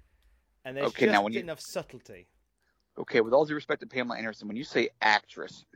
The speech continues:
Speaker 1: <laughs> She was an actress!
Speaker 2: Well, okay, nominally, but have you seen Barbed Wire?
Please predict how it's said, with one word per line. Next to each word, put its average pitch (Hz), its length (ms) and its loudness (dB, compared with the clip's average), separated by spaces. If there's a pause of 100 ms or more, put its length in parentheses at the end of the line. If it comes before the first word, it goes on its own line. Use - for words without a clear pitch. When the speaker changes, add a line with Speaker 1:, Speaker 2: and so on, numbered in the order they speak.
(560)
Speaker 1:
<laughs> 151 160 -18
She - 340 -2
was 453 200 6 (180)
an 415 80 -2 (180)
actress! 220 680 -6 (800)
Speaker 2:
Well, 107 360 0
okay, 120 200 0
nominally, 107 800 -2 (180)
but - 120 -10
have 117 120 -12
you 127 80 -14
seen 139 220 -10
Barbed 123 280 4
Wire? 120 300 6